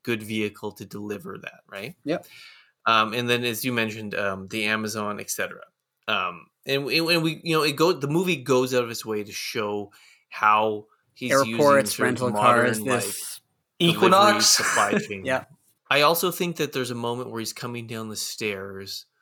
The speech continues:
Speaker 1: or is he going up? Um, and there's a camera that sees him. It's early on when he's in the WeWork, going
Speaker 3: Mm-hmm.
Speaker 1: up into the building, and he mentions,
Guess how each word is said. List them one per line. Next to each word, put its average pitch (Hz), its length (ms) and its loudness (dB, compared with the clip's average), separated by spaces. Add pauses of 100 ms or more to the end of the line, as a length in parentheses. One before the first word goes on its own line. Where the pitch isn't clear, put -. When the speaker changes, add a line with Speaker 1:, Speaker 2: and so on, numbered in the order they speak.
(180)
Speaker 1:
or 117 120 -6
is 110 80 -6
he 113 80 -6
going 117 260 -2
up? 101 360 -2 (120)
Um, 101 400 -4
and 113 280 -8
there's 104 220 -8
a 107 40 -14
camera 113 640 -2
that 107 140 -8
sees 107 240 -8
him. 101 140 -12
It's 131 280 -8
early 160 280 6
on 127 220 2
when 113 120 -6
he's 110 240 -8
in 113 180 -6
the 101 100 -6
WeWork, 98 440 -12 (340)
going 127 120 -4
Speaker 3:
Mm-hmm. 107 100 -2
Speaker 1:
up 98 120 -8
into 101 160 -14
the 98 100 -10
building, 95 500 -10 (580)
and 107 140 -10
he 107 80 -6
mentions, 107 600 -6